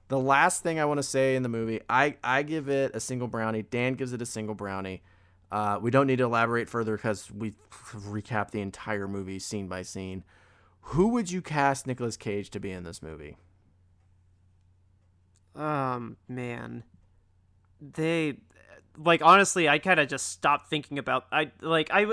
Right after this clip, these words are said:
Speaker 2: I had the question in my mind, and then as I'm watching the movie, I literally just kinda stopped thinking about it. Like, I was just so,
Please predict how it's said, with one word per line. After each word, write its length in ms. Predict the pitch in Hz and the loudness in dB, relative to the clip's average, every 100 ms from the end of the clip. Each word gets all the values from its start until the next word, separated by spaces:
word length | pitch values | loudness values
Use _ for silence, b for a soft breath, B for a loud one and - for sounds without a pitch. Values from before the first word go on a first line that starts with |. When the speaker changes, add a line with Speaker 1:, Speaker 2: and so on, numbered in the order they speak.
| - | 4
Speaker 2:
I 100 | 185 | 6
had 200 | 208 202 | 6 4
the 80 | |
question 320 | 202 208 202 185 | 0 0 0 -2
in 60 | |
my 100 | 170 | -2
mind, 440 | 139 139 160 151 135 | 0 2 4 2 0
and 140 | 135 | -2
then 280 | 143 139 135 - | -2 -4 -6 4
as 260 | 143 160 | 6 6
I'm 140 | 156 143 | 4 2
watching 280 | 143 160 | 2 0
the 80 | 139 | -4
movie, 280 | 127 143 131 | -2 0 4
I 100 | 131 | 4
literally 440 | 151 147 147 143 135 | 4 2 2 2 -2
just 180 | 135 | -4
kinda 200 | - 135 | -2 -2
stopped 520 | 117 - - 123 120 _ | -4 -10 -6 -4 -4 _
thinking 300 | 123 120 139 | -8 -6 -6
about 300 | 135 139 147 | 0 2 0
it. 160 | 147 - | -4 -8
Like, 380 | 147 143 123 - _ B B B B B B - | -4 -2 -2 -6 _ B B B B B B 4
I 100 | 170 | 4
was 140 | 165 | 4
just 280 | 175 165 - | -2 -4 -2
so, 640 | 160 147 151 156 147 135 | 0 2 2 0 -2 -6